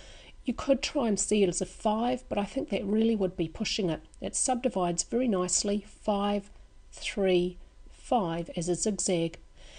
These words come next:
Now that could be minute wave X complete, or it could be just the start of minute wave B to continue sideways and higher. We'll look at that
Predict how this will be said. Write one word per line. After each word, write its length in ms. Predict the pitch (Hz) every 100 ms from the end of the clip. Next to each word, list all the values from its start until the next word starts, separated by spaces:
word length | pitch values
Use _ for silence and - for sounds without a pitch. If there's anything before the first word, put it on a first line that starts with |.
| - -
Now 140 | 226 220
that 200 | 262 -
could 280 | - 240
be 400 | - 233 208 247 -
minute 480 | 202 190 196 - -
wave 220 | 180 175
X 280 | 208 - -
complete, 600 | - 190 - - 277 262 - - -
or 440 | 269 226 190 285 -
it 140 | - -
could 200 | - 190
be 120 | 233
just 260 | 226 - -
the 60 |
start 800 | - - - 254 240 170 190 - - - - -
of 160 | 196
minute 480 | 202 190 196 - -
wave 240 | 190 175 -
B 300 | - 233 185
to 140 | 220 226
continue 520 | - 202 - 202 185
sideways 1000 | 170 - 233 220 233 196 170 175 190 -
and 200 | 185 175
higher. 440 | 175 - 214 196 156
We'll 200 | 190 185
look 180 | 170 -
at 160 | -
that 380 | 220 185 - -